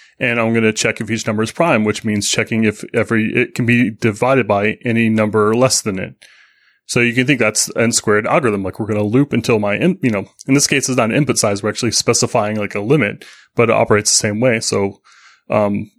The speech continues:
you know, go to your input size and check each number less than it's an N squared algorithm. It performs horribly, and you're not gonna make it to that two millionth number in a reasonable amount of time. But if you start thinking, "Well, you know what? If I wanna know if the number five," or we'll say, we'll say ten, make it interesting.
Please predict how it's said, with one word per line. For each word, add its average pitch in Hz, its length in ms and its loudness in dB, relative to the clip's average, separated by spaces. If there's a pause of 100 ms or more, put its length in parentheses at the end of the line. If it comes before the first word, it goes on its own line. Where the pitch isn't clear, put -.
(160)
you 117 100 -4
know, 107 120 2
go 117 240 0
to 135 160 0
your 139 220 2
input 120 320 -2
size 107 260 2
and 110 220 0
check - 240 -4
each 120 180 -2
number 113 200 0
less 151 180 2
than 101 100 -2
it's 98 140 -4
an - 80 -2
N 110 100 -2
squared 110 280 0
algorithm. 104 480 0
It - 100 -10
performs 117 400 -2
horribly, 123 420 2
and 110 80 0
you're 113 140 0
not 117 180 2
gonna 113 180 0
make 120 300 0
it - 260 -2
to 107 260 0
that 104 200 0
two 127 200 0
millionth 110 340 -2
number 113 260 -2
in 104 80 -6
a 104 40 -8
reasonable 107 360 -2
amount 107 220 -4
of 95 80 -18
time. 110 280 -6 (1000)
But - 360 2
if - 120 -4
you 147 60 -4
start 123 280 0
thinking, 143 340 2
"Well, 127 200 4
you 196 120 0
know 190 80 4
what? 202 260 2 (420)
If - 200 -2
I 156 140 4
wanna 156 220 4
know 139 140 4
if 135 120 -2
the 135 80 0
number 123 180 2
five," 175 680 -2
or 123 100 2
we'll 139 180 2
say, 117 280 0
we'll 135 140 -2
say 117 160 2
ten, 107 300 -4
make 107 140 -4
it 120 60 0
interesting. 107 460 0